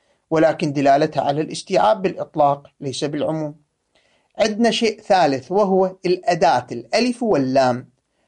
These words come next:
هذه على ماذا تدل؟ تدل على الشمول لجميع الأفراد.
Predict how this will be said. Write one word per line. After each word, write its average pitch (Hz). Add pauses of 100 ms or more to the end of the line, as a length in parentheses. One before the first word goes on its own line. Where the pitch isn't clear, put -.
هذه 196
على 196
ماذا 202
تدل؟ 180 (160)
تدل 160
على 156
الشمول 233 (160)
لجميع 170
الأفراد. -